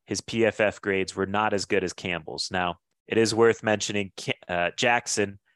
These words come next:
was a true freshman at Maryland, whereas Campbell was in, what, year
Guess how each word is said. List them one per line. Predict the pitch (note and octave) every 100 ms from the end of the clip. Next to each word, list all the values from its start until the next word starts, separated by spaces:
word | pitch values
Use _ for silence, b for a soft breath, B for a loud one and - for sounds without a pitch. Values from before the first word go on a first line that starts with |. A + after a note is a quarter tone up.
| _ _ _
was | G2 F#2+
a |
true | - A2
freshman | - - C#3 - B2
at | A#2+
Maryland, | A#2 A2 A2 G#2+
whereas | G2 F#2+ F2+
Campbell | - G#2 G2+ G2 F#2
was | F2+ F#2 E2+
in, | F2+ F2 E2+
what, | E2+ D2+ - _ _ _
year | F2+